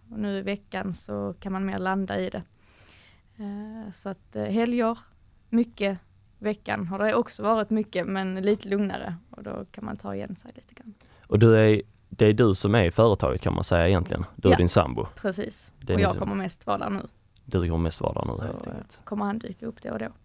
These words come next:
Speaker 1: Sen kommer jag ha familj och vänner som, eh,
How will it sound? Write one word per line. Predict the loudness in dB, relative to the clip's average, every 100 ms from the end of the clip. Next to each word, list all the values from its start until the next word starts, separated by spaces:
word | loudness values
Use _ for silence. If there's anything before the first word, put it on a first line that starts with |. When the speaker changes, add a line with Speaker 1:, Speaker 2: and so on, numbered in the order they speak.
| _ -20 -16
Speaker 1:
Sen | -10 -8
kommer | -6 -4
jag | -4
ha | -4 -6 -14 _ _ _ _
familj | 0 4 4 4 2
och | 4
vänner | 4 4 2
som, | -2 -2 0
eh, | -2 -2